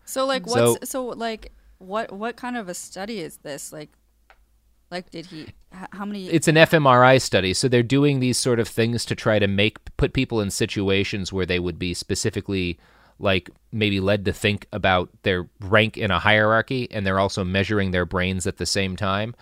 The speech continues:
Speaker 2: and they're finding that, like, because of the way that people's brains react in these studies, it suggests that parts of our brain are hardwired, um, to view ourselves in part of a social hierarchy,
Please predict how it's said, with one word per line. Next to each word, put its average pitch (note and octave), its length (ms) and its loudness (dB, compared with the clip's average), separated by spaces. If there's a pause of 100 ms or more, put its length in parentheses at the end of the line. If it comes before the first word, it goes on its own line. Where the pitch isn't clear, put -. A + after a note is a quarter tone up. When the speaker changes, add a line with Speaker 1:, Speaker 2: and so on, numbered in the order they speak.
(360)
Speaker 2:
and G2+ 160 -4
they're G2 120 0
finding A2+ 560 0
that, F#2 180 -2
like, F#2 420 -2 (600)
because B2 360 4
of A2+ 120 0
the A2 100 2
way G#2+ 160 2
that G2 160 -4
people's F#2+ 320 -4
brains F#2+ 380 -2
react F#2 280 0
in F2 80 -4
these F2 160 -6
studies, F2 480 -2
it E2+ 140 -14
suggests F#2+ 500 -4
that - 280 -4
parts G#2+ 300 -2
of F2+ 120 -4
our F2+ 160 0
brain F2 360 -2
are E2+ 200 -4
hardwired, F2 800 0 (480)
um, F#2+ 300 -4 (120)
to A2+ 180 -4
view A2+ 280 0
ourselves F#2+ 640 0
in G2+ 260 -6
part - 400 2
of F#2+ 160 -6
a F#2 60 -4
social G2 440 -2
hierarchy, F2 760 -2